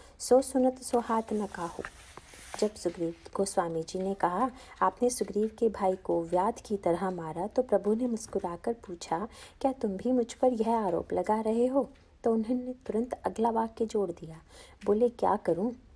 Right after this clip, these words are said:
जितने भी लोग मुझसे मिलते हैं, सब आपके इस कार्य की आलोचना करते हैं। आप तो लोकमत का बड़ा सम्मान करते हैं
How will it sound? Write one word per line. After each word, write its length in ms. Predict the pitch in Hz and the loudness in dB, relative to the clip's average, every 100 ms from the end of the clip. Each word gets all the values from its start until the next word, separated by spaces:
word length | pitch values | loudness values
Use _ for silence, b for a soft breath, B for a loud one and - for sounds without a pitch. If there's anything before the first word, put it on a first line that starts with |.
| - | -8
जितने 300 | 196 196 180 | -8 -6 -6
भी 200 | 170 208 | -2 2
लोग 220 | 240 254 254 | 8 6 6
मुझसे 300 | 262 - 254 | -2 2 2
मिलते 320 | 247 233 208 | 2 0 0
हैं, 280 | 196 165 - | 0 -4 -8
सब 280 | - 214 190 | -2 0 2
आपके 320 | 180 - 202 | 0 0 -2
इस 160 | 190 - | -2 -2
कार्य 300 | 175 170 170 | -2 -2 -2
की 180 | - | 0
आलोचना 580 | 233 165 165 - 202 240 | 0 0 -4 -4 -2 -2
करते 360 | 254 170 - 160 | 0 -4 -4 -6
हैं। 240 | 160 165 - B B B - | -6 -12 -14 B B B 0
आप 200 | 226 - | 0 2
तो 100 | 311 | 4
लोकमत 480 | 247 220 220 226 226 | 4 2 2 -2 0
का 180 | 247 226 | 2 4
बड़ा 240 | 170 196 | 4 0
सम्मान 460 | - 185 170 180 277 | 0 -4 -4 -4 -2
करते 380 | - 156 - | -2 -2 -2
हैं 220 | 165 165 | -2 -4